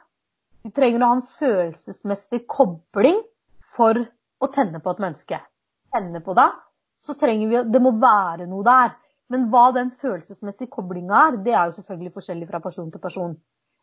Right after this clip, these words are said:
Men det var en fyr som sa til meg at, "Ja, men vi gutter, vi trenger å ha sex for å få følelser",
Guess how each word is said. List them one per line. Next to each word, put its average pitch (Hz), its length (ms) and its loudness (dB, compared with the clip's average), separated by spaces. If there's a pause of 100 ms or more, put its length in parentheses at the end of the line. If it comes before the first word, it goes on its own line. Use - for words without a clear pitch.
Men 320 420 2
det - 300 -8
var 285 120 8
en 311 80 2
fyr 254 180 0
som 262 120 0
sa 240 200 4
til 233 140 -4
meg 208 280 4 (720)
at, 214 400 4 (340)
"Ja, 254 320 6
men 262 360 0
vi 247 220 0
gutter, 269 640 0 (540)
vi 196 320 -2
trenger 226 600 0
å 226 160 0
ha 240 120 4
sex - 480 -12
for 226 140 -6
å 247 100 -2
få 269 120 -10
følelser", 262 560 0